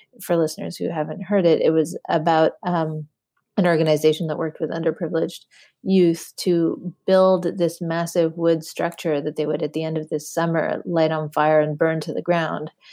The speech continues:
And it was based on this idea from Spain, and it was, it's kind of a metaphor for life. And that organization, like, they ran out of funding, and so that summer they actually weren't gonna do it. Anyway, long story short, a million different reasons why it didn't happen.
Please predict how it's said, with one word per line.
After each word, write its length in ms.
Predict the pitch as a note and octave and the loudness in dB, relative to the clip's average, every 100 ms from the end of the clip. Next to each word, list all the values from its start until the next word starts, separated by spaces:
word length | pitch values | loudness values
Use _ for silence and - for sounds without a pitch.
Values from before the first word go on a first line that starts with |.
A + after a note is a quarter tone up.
| - - _ _ - | -20 -20 _ _ 0
And 100 | F3 | 4
it 40 | |
was 140 | E3 | 4
based 260 | E3 F3 F3 | 6 4 6
on 100 | E3 | 0
this 160 | D#3 D3 | 0 -2
idea 280 | C#3+ D3+ | -2 -2
from 220 | D#3 F3+ G3 | -4 -4 -6
Spain, 480 | - C4+ B3 A3+ F3 | 0 2 2 2 0
and 200 | D3+ - | -2 -2
it 60 | A#2 | -2
was, 180 | - F#3 - | -2 -4 -2
it's 180 | G3+ | -4
kind 180 | - A#3+ | 0 0
of 60 | F3+ | 0
a 80 | D#3+ | 2
metaphor 460 | D#3+ D#3+ - E3 | 2 0 0 -2
for 180 | E3 C#3+ | 0 0
life. 400 | E3 C#3+ - - - | 2 0 -2 -10 -4
And 320 | F3 D#3+ D3+ - - - _ _ _ - | -2 -2 -6 -12 -20 -20 _ _ _ -10
that 360 | E3+ F3+ F#3+ - | 0 2 4 4
organization, 800 | F#3+ F3 E3 D#3+ E3+ D#3+ E3 | 2 4 0 2 2 2 -6
like, 180 | D#3+ - F3 | -8 -8 0
they 220 | F3+ F#3 | 2 2
ran 220 | F#3+ F3+ | 2 2
out 140 | F3+ F3 | 2 0
of 80 | |
funding, 460 | - F3 E3+ E3+ E3 | -2 -2 0 0 -2
and 160 | D#3 D#3 | -4 -4
so 160 | D3+ | -4
that 300 | D3+ D#3+ - | 0 0 -2
summer 320 | - F3 E3 D#3 | -4 -2 0 0
they 180 | D3+ | 0
actually 420 | D3 E3 E3 F3 D#3+ | 0 0 -2 -4 -2
weren't 200 | D#3+ F#3+ | -4 -6
gonna 180 | D#3+ | -6
do 140 | D3+ E3 | -2 0
it. 120 | - | 2
Anyway, 340 | G#3 F#3 D3+ - | 4 4 2 2
long 200 | F#3+ G#3+ | 2 2
story 220 | G#3 F#3+ | 2 2
short, 340 | F3 - D#3 - _ _ _ - | 2 2 2 0 _ _ _ -6
a 60 | |
million 360 | E3+ F3 E3+ D#3+ | -2 0 0 -2
different 260 | D#3 E3 D#3 | -6 -6 -4
reasons 340 | D3+ D3+ C#3+ | -4 -6 -8
why 140 | E3+ | -6
it 100 | - | -6
didn't 200 | - - | -6 -12
happen. 340 | E3 E3+ - | -12 -12 -10